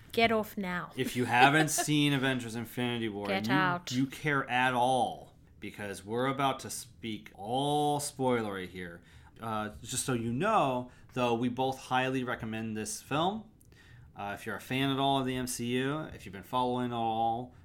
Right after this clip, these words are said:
Speaker 2: along, don't watch this, uh, if you haven't been watching. You don't know. <laughs> You're gonna get lost.
Speaker 1: No, it's worth going through all the movies.
Speaker 2: Yeah, you're not gonna care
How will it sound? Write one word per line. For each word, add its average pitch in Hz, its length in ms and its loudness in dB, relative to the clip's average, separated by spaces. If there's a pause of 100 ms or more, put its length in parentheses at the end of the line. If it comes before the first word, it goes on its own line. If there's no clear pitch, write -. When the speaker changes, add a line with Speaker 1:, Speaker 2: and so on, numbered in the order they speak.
Speaker 2:
along, 120 320 -2
don't 233 180 -2
watch 131 360 -2
this, 131 260 -2
uh, 107 300 -4
if - 120 -14
you 98 60 -8
haven't 113 320 2
been 95 160 -10
watching. 98 560 -6 (380)
You 113 120 0
don't 107 140 -2
know. 101 300 -6
<laughs> - 40 -16 (400)
You're 120 160 -8
gonna 131 180 0
get 101 160 -6
lost. 98 140 0
Speaker 1:
No, 311 100 8
it's 294 220 6
worth 294 320 6
going 233 560 2
through 202 720 -2 (120)
all 208 140 -2
the 196 80 -4
movies. 175 640 -6
Speaker 2:
Yeah, 120 360 4
you're 120 180 2
not 165 180 2
gonna 156 180 0
care 113 800 0